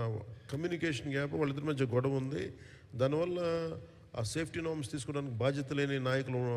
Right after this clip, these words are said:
అంటే లీడర్‌షిప్ ఉండటం వల్ల, ఓనర్‌షిప్ ఉండటం వల్ల వాళ్ళందరూ ఇలాగ చేశారు. అందుకని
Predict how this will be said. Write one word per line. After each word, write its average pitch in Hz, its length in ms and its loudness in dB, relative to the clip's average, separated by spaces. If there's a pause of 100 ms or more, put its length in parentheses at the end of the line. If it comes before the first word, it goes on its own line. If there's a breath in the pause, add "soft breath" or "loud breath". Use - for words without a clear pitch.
(200)
అంటే 110 180 -2
లీడర్‌షిప్ 127 480 2
ఉండటం 120 320 0
వల్ల, 110 180 0
ఓనర్‌షిప్ 117 540 0
ఉండటం 110 300 -2
వల్ల 110 140 -2 (420 loud breath)
వాళ్ళందరూ 113 320 0
ఇలాగ 113 120 6
చేశారు. 98 500 2 (1800 loud breath)
అందుకని 160 640 -4